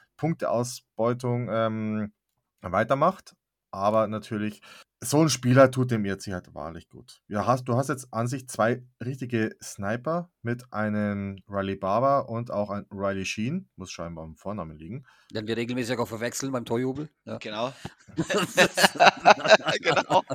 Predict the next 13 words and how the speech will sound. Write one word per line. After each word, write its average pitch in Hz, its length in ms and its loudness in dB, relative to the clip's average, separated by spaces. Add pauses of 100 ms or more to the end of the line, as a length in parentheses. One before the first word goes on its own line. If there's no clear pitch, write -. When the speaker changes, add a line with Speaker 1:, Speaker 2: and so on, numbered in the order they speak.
(280)
Speaker 1:
Ja. 113 380 -4 (960)
Was 110 140 2
halt 123 220 4
wieder 127 160 4
die 120 160 0
Kollegen 123 360 0
vom 120 160 -2
Sitzplatz 127 480 0
halt 117 100 2
immer, 117 360 2
äh, 123 600 6
<laughs> - 0 -
singen 202 960 4